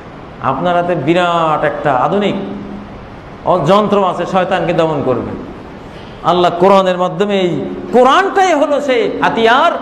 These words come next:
যে হাতিয়ার দিয়ে শয়তানকে আপনি দমন করবেন। শয়তান খালি হাতে বাঁশের লাঠি দিয়ে কি করবে? কিছুই করতে পারবে না। "ওয়া মিন শাররি গাসিকিন ইযা ওয়াকাব,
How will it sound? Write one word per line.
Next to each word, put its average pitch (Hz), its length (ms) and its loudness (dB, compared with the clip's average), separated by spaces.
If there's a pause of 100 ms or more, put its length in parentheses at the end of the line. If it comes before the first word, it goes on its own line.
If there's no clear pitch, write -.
(320)
যে 240 120 6
হাতিয়ার 262 600 2
দিয়ে 269 260 2 (300)
শয়তানকে 269 540 0
আপনি 233 180 -2
দমন 202 400 2 (880)
করবেন। 123 300 0 (1200)
শয়তান 214 300 2
খালি 233 300 2
হাতে 233 180 2
বাঁশের 202 280 0
লাঠি 208 180 2
দিয়ে 202 140 2
কি 202 180 -2
করবে? 127 320 0
কিছুই 180 180 0
করতে 196 240 0
পারবে 131 160 -2
না। - 240 -12 (1400)
"ওয়া 175 120 2
মিন 262 220 2
শাররি 247 480 2
গাসিকিন 233 1040 0
ইযা 254 360 4
ওয়াকাব, 269 580 0